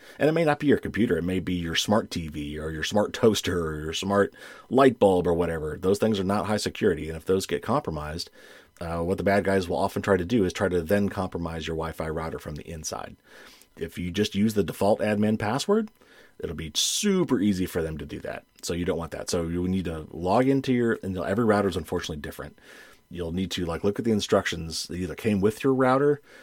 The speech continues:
uh, or go online and find the manuals for your router and find out the, it'll be an I P address usually, uh, that is your admin page for your Wi-Fi router. And that's where you can set up all the settings on your router.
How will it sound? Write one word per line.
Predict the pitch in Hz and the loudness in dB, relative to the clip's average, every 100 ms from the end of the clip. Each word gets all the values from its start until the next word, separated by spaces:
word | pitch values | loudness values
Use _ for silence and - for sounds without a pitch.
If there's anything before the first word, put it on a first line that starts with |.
| - | -16
uh, | - 85 | -12 -8
or | 73 | -8
go | 82 104 | 2 6
online | 110 107 101 104 | 6 6 4 4
and | 95 | 2
find | - 95 92 | 0 -2 0
the | |
manuals | 92 90 90 87 | -2 -2 -2 -4
for | - | -6
your | 85 82 | -6 -4
router | 82 80 - 76 | -4 -6 -8 -10
and | 80 76 - | -12 -12 -8
find | - 98 107 | -2 0 0
out | 92 80 - _ - - _ | -2 -4 -8 _ -20 -20 _
the, | - 87 87 | -6 -2 0
it'll | 101 | 4
be | 110 110 | 6 6
an | |
I | 107 101 | 6 2
P | - 98 | 2 0
address | 90 82 - | 0 -4 -6
usually, | 82 80 76 78 - _ - - _ - | -6 -6 -8 -10 -14 _ -20 -20 _ -16
uh, | 82 80 80 | -12 -12 -8
that | 85 | -4
is | 92 85 | -4 -2
your | 85 - | -4 0
admin | 101 113 107 98 95 90 | 2 2 4 2 2 -2
page | - 87 78 78 - | -4 -6 -6 -8 -6
for | - | -4
your | 80 80 | -4 -4
Wi-Fi | 78 82 - 80 78 | -4 -6 -6 -8 -8
router. | 73 67 - | -8 -10 -10
And | 78 | -6
that's | 92 - | -6 -2
where | 95 | -2
you | 87 | 0
can | 80 | -2
set | 85 | -4
up | 82 90 | -4 2
all | 110 | 4
the | 117 | 4
settings | - 104 92 90 | 4 2 2 -2
on | |
your | 85 | -4
router. | 82 73 62 | -6 -8 -10